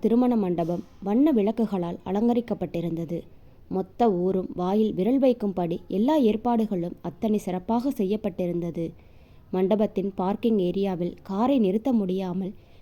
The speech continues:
வெளியே ரோட்டில் நிறுத்தியதால் பெரும் போக்குவரத்து நெரிசல் ஏற்பட்டு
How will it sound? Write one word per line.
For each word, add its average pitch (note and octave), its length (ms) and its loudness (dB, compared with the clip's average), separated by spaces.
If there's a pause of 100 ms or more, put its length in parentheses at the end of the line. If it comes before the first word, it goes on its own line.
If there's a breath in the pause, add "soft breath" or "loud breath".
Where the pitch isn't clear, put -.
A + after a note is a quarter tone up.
(140)
வெளியே B3+ 360 6
ரோட்டில் C4 460 4
நிறுத்தியதால் F#3 680 -4
பெரும் A3 360 2
போக்குவரத்து A3 600 0
நெரிசல் F3+ 480 -4
ஏற்பட்டு F#3+ 560 -2